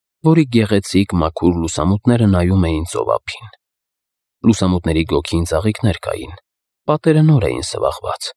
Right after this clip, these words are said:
որսորդական շունը հորանջում էր աստիճանների վրա, ասես հասկացնելով, որ ինքն իր տանն է։ Ես կանգնել էի ու նախանձով նայում էի այդ անլեզու անասունին, երբ դուռը բացվեց,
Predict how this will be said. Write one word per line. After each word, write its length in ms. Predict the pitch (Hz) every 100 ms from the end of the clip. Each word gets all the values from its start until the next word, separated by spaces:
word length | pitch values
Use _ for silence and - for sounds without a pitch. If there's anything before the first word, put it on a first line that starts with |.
| _ _ _ _ _ -
որսորդական 840 | 113 104 90 85 71 71 76 73 -
շունը 280 | 87 78 80
հորանջում 500 | 82 80 107 104 67
էր 140 | 64
աստիճանների 720 | - 62 64 64 62 67 71
վրա, 220 | - - - _ _ _ _ _ _ _
ասես 360 | 165 - 160 147
հասկացնելով, 680 | 139 120 110 - 101 120 104
որ 300 | 101 98 -
ինքն 420 | 110 110 - 82
իր 160 | 80 -
տանն 400 | - - - -
է։ 140 | - - _ _ _ _ _ -
Ես 260 | 87 80 -
կանգնել 460 | 80 82 80 92 80
էի 120 | 78 -
ու 100 | 107
նախանձով 680 | 92 82 76 78 82 87
նայում 360 | 85 73 78 90
էի 200 | 80 78 -
այդ 220 | 92 92 95
անլեզու 480 | 92 87 87 92 85
անասունին, 680 | 85 87 - 82 57 60 90 _
երբ 300 | 110 101 -
դուռը 300 | - 60 - -
բացվեց, 540 | - - - -